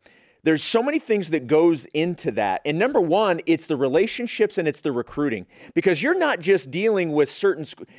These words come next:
you're dealing with players that play all over. And so you not only have relationships with the individual players,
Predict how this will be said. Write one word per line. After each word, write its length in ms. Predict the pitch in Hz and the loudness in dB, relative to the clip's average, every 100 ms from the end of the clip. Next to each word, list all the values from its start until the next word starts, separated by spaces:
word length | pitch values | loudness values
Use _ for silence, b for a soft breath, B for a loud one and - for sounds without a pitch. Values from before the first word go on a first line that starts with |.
| b | b
you're 220 | 123 233 | -4 -2
dealing 400 | 285 262 269 247 | 0 0 2 2
with 200 | 202 - | 2 0
players 520 | - 202 196 165 143 | 0 2 4 4 2
that 260 | 135 160 - | 2 0 0
play 460 | - 180 165 160 160 - | -2 2 4 4 0 2
all 260 | 165 165 170 | 2 4 4
over. 280 | 165 113 - b b b b | 2 -2 -16 b b b b
And 260 | 165 170 165 | -2 0 0
so 220 | - 175 | 2 2
you 200 | 151 240 | 2 0
not 200 | 294 277 | 2 2
only 220 | 254 208 | 2 0
have 180 | 160 156 | 0 0
relationships 720 | 160 160 165 - 165 - 170 139 | 2 2 0 -2 -8 -4 -4 -4
with 120 | 147 | -6
the 100 | 156 | -2
individual 420 | 156 143 120 120 | -2 -2 -2 -4
players, 500 | - 214 185 90 - | -4 -2 0 -2 -8